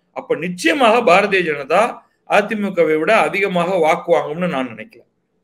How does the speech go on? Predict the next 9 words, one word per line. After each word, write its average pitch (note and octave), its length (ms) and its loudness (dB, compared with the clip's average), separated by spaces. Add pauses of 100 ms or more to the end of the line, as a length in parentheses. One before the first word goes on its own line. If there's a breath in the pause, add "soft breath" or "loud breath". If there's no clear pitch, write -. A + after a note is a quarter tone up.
(460)
ஆனால் A#2+ 580 -6 (1400)
எங்க, B3 380 -2 (560)
அ, C3 80 -6 (800)
ஒரு B2+ 520 -4
magic D3+ 460 -2
நடந்திருக்குன்னா, C#3+ 1120 -4 (1120)
கூட்டணியை C#4+ 720 2
உருவாக்குவதுல F3 960 0
நிச்சயமாக F3+ 1160 -4